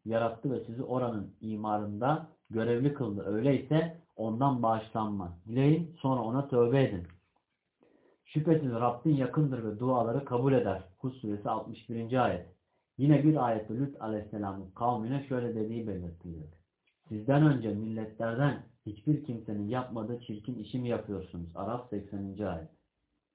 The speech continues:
Ayet Lut kavminin men edilmeden önce yaptıklarının çirkin iş olduğuna işaret ediyor. Bunun için onlara hitaben şöyle buyuruyor. "Siz ille de erkeklere yaklaşacak, yol kesecek ve toplantılarınızda edepsizlik yapacak mısınız?"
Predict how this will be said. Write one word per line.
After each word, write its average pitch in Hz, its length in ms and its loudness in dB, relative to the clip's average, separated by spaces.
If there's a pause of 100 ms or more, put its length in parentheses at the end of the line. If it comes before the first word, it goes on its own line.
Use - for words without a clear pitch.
(600)
Ayet 156 540 6
Lut 170 160 0
kavminin 123 540 0
men 147 200 6
edilmeden 120 520 -2
önce 98 200 -6
yaptıklarının 120 720 -4
çirkin 117 400 -6
iş 110 120 -10
olduğuna 104 380 -6
işaret 120 440 2
ediyor. 101 240 -4 (300)
Bunun 117 200 -2
için 135 200 -2
onlara 110 320 -2
hitaben 117 520 -2
şöyle 139 360 2
buyuruyor. 90 380 -2 (560)
"Siz 151 140 8
ille 139 480 2
de 101 300 -2
erkeklere 123 600 -2
yaklaşacak, 120 760 -2
yol 135 300 2
kesecek 123 520 -4
ve 151 200 0
toplantılarınızda 110 1040 -4
edepsizlik 110 640 -6
yapacak 113 480 0
mısınız?" 92 320 -10